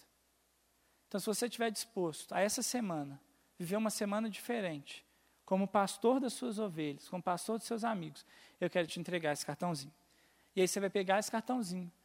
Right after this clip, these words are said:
você vai voltar pro seu lugar e você vai orar por três pessoas, vai pensar em três nomes de pessoas que você vai convidar pra tá aqui semana que vem. E você vai, ao longo dessa semana, entregar esse cartãozinho. Pode ser?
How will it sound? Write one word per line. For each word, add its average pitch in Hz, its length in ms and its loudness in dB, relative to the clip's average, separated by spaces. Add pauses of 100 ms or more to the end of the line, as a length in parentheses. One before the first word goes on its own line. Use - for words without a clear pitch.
(240)
você - 120 4
vai 196 40 8
voltar 190 380 4
pro - 80 -12
seu 240 140 -2
lugar 175 460 -2 (480)
e - 60 -6
você - 140 -2
vai 180 180 2
orar 180 420 2 (460)
por 175 120 -6
três 233 320 2
pessoas, 170 520 -2
vai 185 140 0
pensar 214 360 2
em 214 40 0
três 233 360 0
nomes 156 500 -6 (380)
de 190 100 -4
pessoas 190 400 2
que - 80 -12
você 190 200 -4
vai 185 120 2
convidar 175 420 0
pra 160 140 -6
tá 165 120 -2
aqui 160 140 -10
semana 151 360 -8
que - 160 -8
vem. 131 240 -10 (420)
E 185 60 -2
você 185 160 2
vai, 156 300 2 (320)
ao 165 120 4
longo 208 240 4
dessa 220 220 0
semana, 185 400 -2
entregar 160 360 -2
esse 143 120 -8
cartãozinho. 147 500 -6 (520)
Pode 175 220 10
ser? 302 260 12